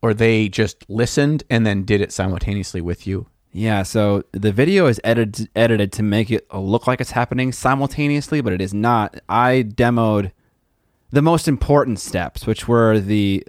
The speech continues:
Speaker 2: uh, applying the base coat, uh, doing the primer, applying the initial highlights to the, uh, the carapace armor,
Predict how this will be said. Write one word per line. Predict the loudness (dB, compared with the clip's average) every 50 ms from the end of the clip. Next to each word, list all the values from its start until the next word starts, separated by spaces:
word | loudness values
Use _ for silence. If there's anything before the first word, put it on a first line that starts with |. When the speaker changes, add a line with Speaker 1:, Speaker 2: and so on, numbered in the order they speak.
| -6
Speaker 2:
uh, | -6 -4 -2 -2 -4 -4
applying | -4 -2 0 0 2 0
the | 0
base | 0 0 0 0 0 -2 -2
coat, | 0 2 2 4 2 2 0 -2
uh, | -6
doing | -6 -4 -2 -2 -2
the | -4 -4
primer, | -4 -2 0 2 2 2 2 2 2 2 2 2 2
applying | 0 -2 -4 -4 -4 -2 -2 -4 -4 -4 -6 -4
the | -4 -2
initial | -2 -4 -4 -4 -6 -6 -6
highlights | -4 0 0 2 2 2 0 0 -2 -4
to | -6 -4
the, | -4 -4 -4 -2 -2 -4
uh, | -4 -4 -4 -6 -8 -10 -14 -18 -20 -20 -20 -20 -20 -20 _ -4
the | -2 0 0 0 -2 -2
carapace | 0 0 0 0 0 -2 -2 0
armor, | 0 0 2 2 2 2 2 2 0 0 -2